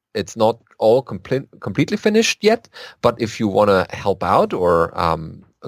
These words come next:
can, can, you know, fix some of these things that they listed there, then definitely get in touch. There's always a person or a team listed there that you can, uh, send a message to,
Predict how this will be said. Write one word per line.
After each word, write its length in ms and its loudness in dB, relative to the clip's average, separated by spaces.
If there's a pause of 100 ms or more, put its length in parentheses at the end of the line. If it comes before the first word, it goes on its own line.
can, 320 -6
can, 440 -10 (200)
you 80 -6
know, 120 -6
fix 240 -4
some 120 2
of 80 0
these 180 -4
things 320 -2
that 120 -2
they 140 2
listed 380 -2
there, 240 4
then 340 -2
definitely 380 -2
get 140 2
in 80 0
touch. 240 -2
There's 160 -2
always 380 2
a 260 0 (320)
person 420 -2
or 140 0
a 40 -4
team 400 -4 (300)
listed 380 0
there 160 4
that 160 -2
you 80 -20
can, 380 -10
uh, 220 -12 (320)
send 240 -8
a 40 -8
message 340 -2
to, 240 2